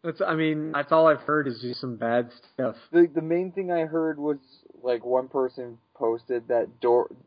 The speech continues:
Speaker 2: that Finding Dory made more than Independence Day did.
Speaker 1: Wow.
Speaker 2: And I'm like, I don't know if that's a fair comparison.
Speaker 1: Yeah.
Speaker 2: 'Cause it's an animated movie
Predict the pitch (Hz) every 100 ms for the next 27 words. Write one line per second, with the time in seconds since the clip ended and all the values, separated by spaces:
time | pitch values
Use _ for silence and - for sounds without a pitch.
0 | _ 120 110 - 120 123 127 113 113 117
1 | 113 110 110 110 107 110 113 113 117 110
2 | 110 110 - 123 107 117 120 - 131 131
3 | 143 151 147 _ _ _ _ _ _ _
4 | _ _ _ _ _ _ _ _ 120 117
5 | 117 117 120 120 170 175 156 160 226 285
6 | 262 202 190 147 - 143 147 135 117 139
7 | 139 123 - 92 90 _ _ _ _ _
8 | _ _ _ _ _ _ _ _ _ _
9 | _ - - - - - 170 151 156 143
10 | _ _ _ _ _ 135 151 165 175 147
11 | 131 120 117 110 107 107